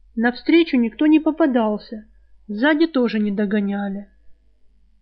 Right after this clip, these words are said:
Через лучину Жар забыл обиду. Он вообще был человеком отходчивым и начал расспрашивать подругу, что там да как на хуторе.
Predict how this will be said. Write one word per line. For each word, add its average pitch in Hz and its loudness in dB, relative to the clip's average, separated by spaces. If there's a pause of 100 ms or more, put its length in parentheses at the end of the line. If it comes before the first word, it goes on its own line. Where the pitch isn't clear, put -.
(160)
Через 254 2
лучину 277 2
Жар 294 2
забыл 254 0
обиду. 196 -4 (300)
Он 269 2
вообще 330 0
был 233 0
человеком 262 2
отходчивым 220 -4 (360)
и 247 4
начал 294 2
расспрашивать 262 -2
подругу, 233 0
что 285 0
там 254 0
да 233 -2
как 302 -2
на 269 2
хуторе. 214 -8